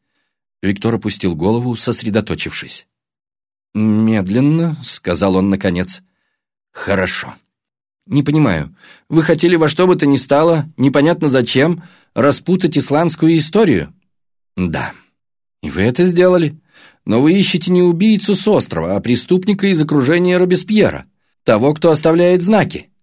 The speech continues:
«Верно». «Так зачем вам снова понадобилась Исландия?» «Потому что я ищу обоих убийц. Дай мне бумаги, несколько листков.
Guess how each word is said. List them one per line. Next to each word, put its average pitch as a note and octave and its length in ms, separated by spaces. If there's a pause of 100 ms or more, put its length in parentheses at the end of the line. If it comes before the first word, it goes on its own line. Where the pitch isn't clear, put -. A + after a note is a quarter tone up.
(400)
«Верно». E2 580 (600)
«Так A#2+ 140
зачем D3 380
вам D3 180
снова D#3 380
понадобилась C#3 680
Исландия?» B2 720 (500)
«Потому F2 360
что - 180
я A2 260
ищу A2+ 460
обоих F#2+ 680
убийц. D2 720 (440)
Дай B2 240
мне A#2 180
бумаги, F2+ 560
несколько A#2+ 580
листков. - 560